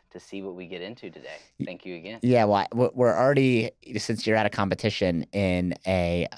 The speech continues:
Speaker 2: a ho-, uh, you're at a hotel, right? 'Cause you're training some competitors in your team and with them. So, uh, we'll see how this Wi-Fi situation <laughs> goes, and hopefully we can, we can stay on track. So when I was doing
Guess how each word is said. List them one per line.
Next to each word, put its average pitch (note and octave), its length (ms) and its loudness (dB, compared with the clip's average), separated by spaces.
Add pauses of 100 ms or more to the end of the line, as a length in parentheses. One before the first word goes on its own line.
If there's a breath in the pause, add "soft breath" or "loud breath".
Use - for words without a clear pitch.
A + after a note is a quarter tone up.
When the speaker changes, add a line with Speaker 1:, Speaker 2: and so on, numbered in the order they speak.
(140)
Speaker 2:
a F#2 140 0
ho-, F#2 160 -4 (120)
uh, F2 140 0
you're G2 140 0
at G2 100 4
a F#2+ 40 4
hotel, F2+ 600 0
right? E2+ 260 2
'Cause F#2 140 -4
you're F2+ 80 -2
training F2+ 280 0
some F2 140 -6
competitors F2+ 560 0
in F2 60 -6
your E2+ 80 -2
team E2+ 460 -2 (440 loud breath)
and G2 120 2
with F#2+ 160 2
them. F2+ 260 2
So, F2 480 4 (400 loud breath)
uh, F2+ 320 2
we'll A2 80 0
see B2 160 0
how A2+ 140 4
this F#2+ 180 2
Wi-Fi F#2 540 2
situation F#2+ 760 2
<laughs> - 80 0
goes, B2 300 4
and G#2 80 4
hopefully A2 480 4 (340 loud breath)
we A2 140 4
can, G#2 160 0
we G#2 100 4
can F#2+ 140 -4
stay F#2 320 4
on F2+ 200 4
track. F2 440 2
So G#2 240 2 (300 loud breath)
when B2+ 100 4
I A#2+ 60 4
was B2 120 2
doing D3 460 4